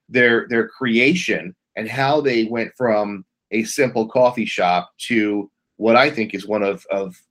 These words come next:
my favorite, if not my favorite, brand of coffee out there. So that's this Thursday. All shows start at ten A M live, um, Eastern time, and you can obviously subscribe on YouTube,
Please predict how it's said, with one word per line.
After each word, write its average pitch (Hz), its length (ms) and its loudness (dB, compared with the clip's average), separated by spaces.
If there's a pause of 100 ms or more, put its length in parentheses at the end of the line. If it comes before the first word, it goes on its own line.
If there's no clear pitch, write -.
(120)
my 123 360 4
favorite, 113 520 0
if 123 220 -6
not 113 260 -2
my 104 200 -2 (160)
favorite, 123 520 2 (640)
brand 110 240 2
of 101 100 -12
coffee 82 520 -6 (140)
out 98 240 -4
there. - 220 -12
So - 260 -2 (200)
that's 127 280 2
this 147 380 0
Thursday. 104 480 4
All 175 140 6
shows - 300 0
start 123 280 -2
at - 140 -6
ten 117 160 -2
A 101 140 -4
M 90 120 -6
live, 139 460 0 (840)
um, 101 460 2
Eastern 131 320 -2
time, 123 500 2
and 117 340 0
you 120 180 -2
can 110 240 -6 (180)
obviously 123 560 -2
subscribe 113 960 0
on 107 460 -4 (120)
YouTube, 113 640 -2